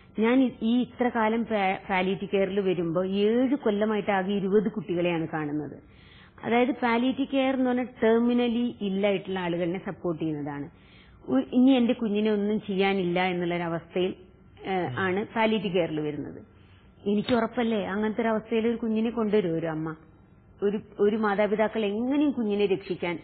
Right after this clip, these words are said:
Speaker 1: ശ്രമിക്കും. അപ്പൊ എന്റെ ഫസ്റ്റ് തീരുമാനം, objectives, ആദ്യത്തെ main objective ഈ കുട്ടികളുടെ ജീവൻ രക്ഷാ മരുന്നുകൾ കൊടുക്കണം. അവർക്ക് രക്ഷിച്ചെടുക്കാൻ ശ്രമിക്കുന്ന അച്ഛനമ്മമാർക്ക്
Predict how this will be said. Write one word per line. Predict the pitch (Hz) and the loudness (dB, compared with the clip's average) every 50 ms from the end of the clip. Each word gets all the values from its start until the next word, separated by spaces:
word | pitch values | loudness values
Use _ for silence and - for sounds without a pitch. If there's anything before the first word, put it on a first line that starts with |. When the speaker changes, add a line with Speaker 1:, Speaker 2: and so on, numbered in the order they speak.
| - - | -12 -8
Speaker 1:
ശ്രമിക്കും. | - 160 147 139 - - - - - - - - - - - - | -6 -6 -6 -6 -10 -16 -20 -20 -20 -20 -20 -20 -20 -20 -16 -14
അപ്പൊ | - - 277 | -4 2 4
എന്റെ | 285 285 277 311 | 4 6 6 4
ഫസ്റ്റ് | 277 - - 262 262 - - - - - - 311 277 - | 2 2 0 0 0 -2 -8 -20 -20 -4 -4 -4 -2 0
തീരുമാനം, | 262 240 240 240 233 233 226 220 226 233 240 - - | 0 0 2 2 2 2 0 0 0 -2 -4 -4 -4
objectives, | - 190 175 170 156 214 214 - 233 233 214 - 220 | -4 -4 -2 0 0 0 0 0 -2 -2 -2 -2 -4
ആദ്യത്തെ | 196 180 185 196 185 160 214 202 208 208 185 | -2 2 2 2 2 2 0 0 2 0 -2
main | 180 185 190 196 208 208 202 - | 0 0 0 0 0 -2 -2 -4
objective | 190 170 160 156 190 185 - 180 185 196 - - - - - - - - | -6 -6 -4 -6 -8 -6 -6 -6 -6 -6 -8 -14 -20 -20 -20 -14 -6 -4
ഈ | 208 208 | -4 -4
കുട്ടികളുടെ | 208 - 196 135 - 175 156 175 170 165 180 | -2 -4 -6 -4 -4 -2 -2 0 0 0 -2
ജീവൻ | 156 147 165 160 156 165 156 160 | -2 -2 -2 -2 -2 0 -2 -2
രക്ഷാ | 151 165 156 - - 156 151 151 | -2 -4 -6 -6 -6 -6 -4 -4
മരുന്നുകൾ | 151 151 147 147 147 143 147 143 147 156 | -4 -4 -4 -4 -4 -4 -4 -4 -6 -6
കൊടുക്കണം. | 156 - 147 135 - - - 143 147 139 - - - - - - | -6 -8 -10 -10 -10 -8 -8 -6 -6 -6 -8 -12 -18 -16 -6 -4
അവർക്ക് | 175 180 196 220 214 - - 269 | -2 -2 -2 -2 -4 -2 -2 0
രക്ഷിച്ചെടുക്കാൻ | 262 220 202 - - - 277 - - - - 294 262 202 202 - 233 226 240 240 233 | 2 0 0 -2 -4 -8 -10 -10 -10 -4 -2 0 0 2 0 0 0 0 0 0 0
ശ്രമിക്കുന്ന | - 202 185 165 - 202 185 190 | -2 -2 -2 -2 -2 -4 -4 -4
അച്ഛനമ്മമാർക്ക് | 185 165 - - 180 165 170 170 170 165 160 156 151 - - 208 | -6 -8 -8 -6 -4 -4 -4 -2 -4 -4 -4 -6 -6 -6 -8 -8